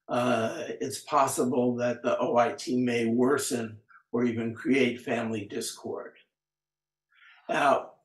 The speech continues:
everyone who considers O I T should understand that it is a burdensome therapy. Um, regardless of how it's exactly done, uh, initially, at least, it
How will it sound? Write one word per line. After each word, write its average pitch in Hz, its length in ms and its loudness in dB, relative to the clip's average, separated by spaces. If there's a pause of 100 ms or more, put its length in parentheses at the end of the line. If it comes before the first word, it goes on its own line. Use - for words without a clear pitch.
(160)
everyone 175 500 8
who 135 180 2
considers 135 640 0
O 127 180 4
I 123 160 4
T 123 320 2
should 123 300 0 (100)
understand 127 960 -2
that 127 180 2
it 127 180 2
is 123 220 0
a 123 180 2
burdensome 117 800 -2
therapy. 113 600 -4 (540)
Um, 123 460 0
regardless 147 720 4
of 123 380 0
how 139 500 4
it's - 220 -2 (100)
exactly 123 760 -2
done, 139 420 0 (380)
uh, 127 180 0 (100)
initially, 160 720 2
at - 120 0
least, 139 320 -2
it 113 100 0